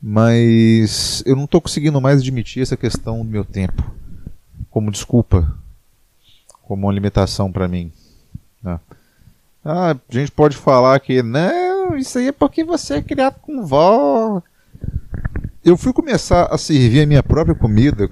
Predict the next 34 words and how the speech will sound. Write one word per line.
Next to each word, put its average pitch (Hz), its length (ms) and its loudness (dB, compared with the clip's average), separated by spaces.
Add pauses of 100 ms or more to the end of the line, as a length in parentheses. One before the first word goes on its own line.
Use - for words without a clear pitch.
(100)
com 143 120 -4
uns - 880 0
vinte 113 520 -2
anos. 98 720 -2 (1160)
Isso 143 140 2
é 165 40 2
nem 202 120 0
um 147 200 -2
pouco 156 440 2
exagero, 110 500 2
cara. 92 480 -2 (100)
Foda-se, 147 600 2
porque 143 340 2
hoje 160 400 6
eu 117 60 4
tenho 135 160 -4
minha 135 120 0
mulher 110 300 4
que - 100 -20
gosta 113 240 2
de - 100 -12
fazer 104 260 4
tudo 160 360 6
e 135 60 6
ela 220 140 0
serve 302 240 0
minha 302 120 -4
comida 294 300 0
também. - 800 0 (1120)
<laughs> - 920 -16
Com 147 200 6
vinte 170 180 6
e - 60 -4
seis. 165 640 4